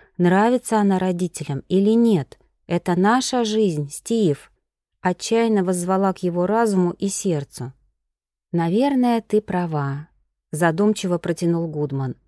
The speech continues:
«особенно в свете последних событий». «Я всегда права, Стив»,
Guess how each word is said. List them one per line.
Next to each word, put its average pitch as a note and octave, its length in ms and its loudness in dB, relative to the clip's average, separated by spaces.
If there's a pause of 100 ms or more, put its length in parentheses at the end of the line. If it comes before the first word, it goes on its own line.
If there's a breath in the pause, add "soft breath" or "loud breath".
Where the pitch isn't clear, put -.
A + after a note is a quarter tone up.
(300)
«особенно A#3+ 680 -2
в - 60 -12
свете A3 400 0
последних E3+ 640 -2
событий». C3+ 720 -8 (760)
«Я G#3 460 0
всегда B3 480 -4
права, C#3 400 -6
Стив», - 460 -12